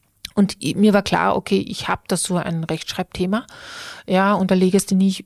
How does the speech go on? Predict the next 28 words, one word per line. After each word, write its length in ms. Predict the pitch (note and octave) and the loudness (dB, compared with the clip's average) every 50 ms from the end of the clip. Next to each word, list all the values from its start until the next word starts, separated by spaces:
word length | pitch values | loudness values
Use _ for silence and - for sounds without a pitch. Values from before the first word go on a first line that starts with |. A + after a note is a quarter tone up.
| - - | -12 -8
aber 340 | - - F3+ F3+ F3+ F3+ - - | -4 -2 0 2 2 2 0 0
das 160 | - F3+ E3 | -2 -2 -2
ist 140 | F3+ E3+ - | -2 0 2
ja 60 | F3+ | 2
jetzt 220 | F3 E3+ - - | 2 0 0 -4
kein 320 | - - F#3+ F3 E3+ F3 E3 | -2 0 0 2 2 2 2
Hindernis, 680 | - A3+ A3 F#3 F3+ D#3+ D#3+ - - - - - - - _ _ _ _ | 2 4 4 4 4 2 0 -2 -6 -8 -8 -12 -16 -20 _ _ _ _
sondern 380 | - - F3 E3+ E3+ E3 D#3+ E3+ - _ | -4 -2 0 0 0 0 -2 -4 -8 _
so 140 | - - F3 | -12 -6 -4
wie 60 | F3 | -2
meine 240 | E3 D#3+ D#3+ D#3+ D#3+ | -2 0 0 -2 -4
Tochter 280 | - - E3 - - E3 | -4 -6 -6 -6 -6 -4
sagt, 360 | - - F3+ F#3 - - - | -4 -2 -4 -4 -4 -4 -6
ich 80 | E3+ | -4
suche 220 | - - F#3+ - - | -4 -4 -4 -4 -4
nach 140 | E3+ - - | -4 -2 0
Lösungen 480 | - F3 F3+ - A3 G#3+ G#3+ G#3 G#3 | 0 2 2 4 4 4 4 4 2
und 140 | G3+ F#3+ - | 2 0 0
dann 140 | F#3+ F#3 F3+ | 0 -2 -2
habe 100 | F3 F#3 | -2 -4
ich 80 | F3 - | -4 -4
mir 120 | F#3 C#3 | -2 -2
einfach 200 | D#3 F3 - F3+ F3 | -2 -2 -2 0 0
überlegt, 420 | F3 E3 F3 E3 E3+ - - - - - - - _ | 2 2 0 0 -2 -4 -6 -12 -20 -20 -20 -10 _
wie 80 | - E3 | -4 -2
mache 260 | D3+ D3+ D#3+ - G3+ | -2 -2 -2 -2 -2
ich 60 | F#3 | -2
das? 280 | - A3 A#3 - - | 0 0 0 0 -2